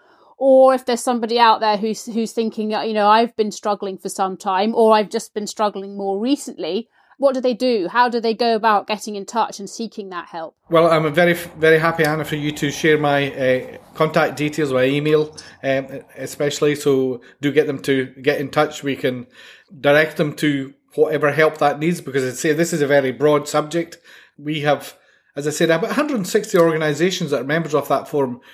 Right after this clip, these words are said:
Speaker 2: We think that about ninety plus of them can help different communities in different ways. So,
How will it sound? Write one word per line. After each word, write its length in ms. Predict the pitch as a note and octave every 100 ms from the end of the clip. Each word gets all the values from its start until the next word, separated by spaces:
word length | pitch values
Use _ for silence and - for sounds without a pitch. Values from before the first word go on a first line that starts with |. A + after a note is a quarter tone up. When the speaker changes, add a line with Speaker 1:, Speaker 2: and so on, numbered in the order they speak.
| - _
Speaker 2:
We 220 | F#3+ A3+
think 320 | A3 F#3+ F3+
that 180 | E3 C3
about 320 | C#3 C#3+ C#3+
ninety 520 | C#3+ D#3 F3 F3 D#3
plus 340 | C3+ - D#3+ -
of 160 | D3
them 320 | C3 B2 A#2 - - _ _ _
can 240 | - E3 D#3
help 420 | D3 C#3 - _
different 360 | D3+ D3+ C#3 -
communities 480 | D3 C#3+ C3+ A#2+
in 120 | A2+ A#2
different 340 | B2 C3+ A2+
ways. 340 | B2+ A2 F#2
So, 480 | - C3 A#2+ A2+ A2